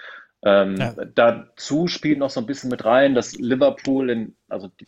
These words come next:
Speaker 1: die Stadt Liverpool in England auch eine spezielle Rolle einnimmt, dass man sich immer so ein bisschen als der, der Underdog, der Außenseiter sieht, der vom Londoner Establishment, ähm, so ein bisschen ausgegrenzt wird.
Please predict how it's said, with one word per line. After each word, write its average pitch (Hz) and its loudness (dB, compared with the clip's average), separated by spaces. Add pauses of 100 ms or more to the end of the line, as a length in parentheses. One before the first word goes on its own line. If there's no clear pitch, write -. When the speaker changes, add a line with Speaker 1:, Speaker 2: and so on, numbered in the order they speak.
Speaker 1:
die 98 -8
Stadt - 0
Liverpool 139 -2 (360)
in 107 -8
England 135 -2
auch 123 -6
eine 123 -12
spezielle 123 -4 (180)
Rolle 120 2
einnimmt, 131 -4
dass 113 -8
man 107 -6
sich 101 -12
immer 120 -4
so 110 -4
ein 104 -6
bisschen 113 -8
als - -8
der, 104 2 (460)
der 117 2
Underdog, 139 2
der - -4
Außenseiter 131 -2
sieht, 123 -10
der 110 0
vom 107 -6
Londoner 107 2
Establishment, 117 -2 (520)
ähm, 110 -2
so 101 -4
ein 95 -6
bisschen 113 -2
ausgegrenzt 131 0
wird. 139 -6